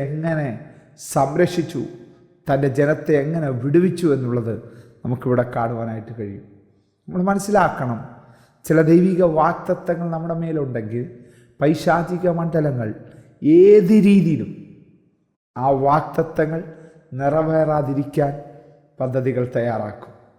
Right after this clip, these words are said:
പക്ഷെ മറക്കരുത്, വാഗ്ദത്തം പറഞ്ഞവൻ, വാഗ്ദത്തങ്ങളിൽ വിശ്വസ്തൻ, നമ്മളോട് കൂടെ ഇരുന്ന് അത് നിറവേറ്റുക തന്നെ ചെയ്യും, നിവർത്തിക്കുക തന്നെ ചെയ്യും. ഇവിടെയും അത് തന്നെയാണ് കാണുന്നത്.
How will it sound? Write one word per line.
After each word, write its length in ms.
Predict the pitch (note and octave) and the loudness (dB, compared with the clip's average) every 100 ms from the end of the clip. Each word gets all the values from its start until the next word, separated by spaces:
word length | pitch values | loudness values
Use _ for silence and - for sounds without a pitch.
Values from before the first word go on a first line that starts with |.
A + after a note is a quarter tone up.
| _ _ | _ _
പക്ഷെ 240 | _ - C3 | _ -6 -4
മറക്കരുത്, 680 | D3 G3 G#3+ E3 B2 G#2+ G#2 - - - - _ | -2 -2 -2 0 0 -2 -6 -10 -18 -20 -20 _
വാഗ്ദത്തം 680 | A2+ C3 D3 - C#3+ - C3 A#2+ | 0 0 0 -2 -4 -2 -4 -4
പറഞ്ഞവൻ, 580 | - C#3+ D#3+ D#3+ E3+ F3 F3+ - - - - - | 0 2 2 4 2 2 -2 -10 -16 -20 -12 0
വാഗ്ദത്തങ്ങളിൽ 840 | C3 D3+ - D3 - C#3+ B2+ A2+ | 2 2 -2 -6 -4 -8 -6 -6
വിശ്വസ്തൻ, 640 | A2+ D#3 - F3 - F3+ F3+ - - - - _ | -2 -2 -2 -4 -4 -4 -4 -6 -18 -20 -20 _
നമ്മളോട് 400 | D3 D3 D3 C#3 | -4 0 2 0
കൂടെ 380 | C#3+ E3 F3 D#3+ D3+ E3+ | 0 4 4 6 6 6
ഇരുന്ന് 340 | F#3 E3+ C3 G2 - - - | 4 4 0 -4 -10 -18 -20
അത് 140 | - A#2+ A#2 A#2 | -10 -6 -6 -2
നിറവേറ്റുക 720 | C3 C#3 C3+ C3+ B2+ A#2 A#2 - - | 2 4 4 2 -2 -2 -2 -2 -2
തന്നെ 240 | C3+ C#3 B2 | -2 -2 -4
ചെയ്യും, 260 | C#3+ C#3 C3 - - - - | -2 0 -2 -10 -20 -20 -16
നിവർത്തിക്കുക 600 | C3 C3 C3 - A#2+ A#2+ A2 G#2+ | -4 -2 -2 -4 -6 -6 -6 -8
തന്നെ 280 | - G#2+ G#2+ - | -10 -10 -10 -12
ചെയ്യും. 240 | F#2 F2 - - _ _ _ _ | -12 -14 -16 -20 _ _ _ _
ഇവിടെയും 320 | F#3 A3+ A#3+ A#3 | 0 4 4 2
അത് 140 | A3+ | -2
തന്നെയാണ് 400 | A3 F#3+ D#3 B2 B2+ | -2 -2 -2 -2 -2
കാണുന്നത്. 480 | A2 A2 G#2+ G2 | -6 -6 -8 -10